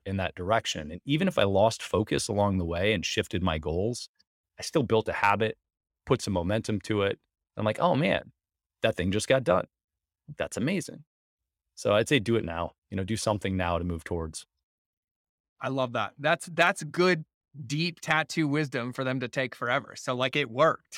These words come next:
Speaker 2: So, like,
Speaker 1: <laughs>
Speaker 2: fuck yeah, I'm glad I asked. I'm glad I asked. So, uh, um,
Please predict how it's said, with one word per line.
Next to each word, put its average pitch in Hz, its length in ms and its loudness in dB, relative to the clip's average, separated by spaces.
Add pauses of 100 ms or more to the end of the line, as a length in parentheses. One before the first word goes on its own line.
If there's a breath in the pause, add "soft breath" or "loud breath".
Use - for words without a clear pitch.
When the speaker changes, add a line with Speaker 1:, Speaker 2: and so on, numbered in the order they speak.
Speaker 2:
So, 123 260 -2
like, 117 320 0
Speaker 1:
<laughs> - 20 -20
Speaker 2:
fuck 151 160 0
yeah, 113 280 0 (200)
I'm 135 160 -4
glad 135 200 2
I 135 100 4
asked. 135 480 -2 (500)
I'm 139 120 -2
glad 143 180 6
I 139 60 6
asked. 131 260 2
So, 151 380 2
uh, 147 160 4
um, 139 420 2